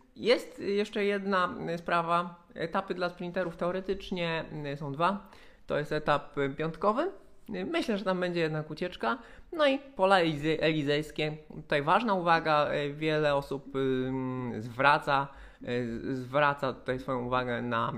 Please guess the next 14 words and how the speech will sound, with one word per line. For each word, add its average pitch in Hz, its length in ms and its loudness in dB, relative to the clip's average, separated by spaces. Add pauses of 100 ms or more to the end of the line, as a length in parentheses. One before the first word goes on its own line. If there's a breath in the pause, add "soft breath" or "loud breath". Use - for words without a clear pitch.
(120)
jazdę 123 340 -2
Van 110 180 -4
Aerta. 104 560 0 (1000)
E, 127 760 2
zwraca 143 400 -2
uwagę, 131 420 -2 (420)
e, 117 160 -4
na 127 180 -2
Van 123 220 -2
Aerta, 120 320 0
który 151 240 -6
uczestniczy 208 580 -4
w 208 40 -10
finiszach, - 540 -6